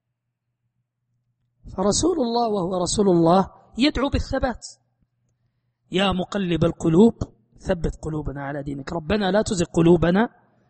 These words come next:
بعد إذ هديتنا يا رب". إبراهيم الخليل دعا بالثبات: "واجنبني وبني أن نعبد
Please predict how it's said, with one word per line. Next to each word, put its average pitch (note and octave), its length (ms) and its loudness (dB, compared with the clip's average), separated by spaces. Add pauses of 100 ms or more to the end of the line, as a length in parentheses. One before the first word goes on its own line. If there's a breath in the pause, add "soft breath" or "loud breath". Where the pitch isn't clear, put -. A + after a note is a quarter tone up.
(460)
بعد E3+ 220 -2
إذ D#3 300 -8
هديتنا D3+ 480 -8
يا C#3+ 140 -6
رب". C#3 240 -10 (540)
إبراهيم C#4+ 760 0
الخليل A#3+ 720 0
دعا G3 300 0
بالثبات: C4+ 680 -2 (1300)
"واجنبني A3 760 2
وبني G#3 680 0 (1120)
أن A3 220 0
نعبد C#4 480 2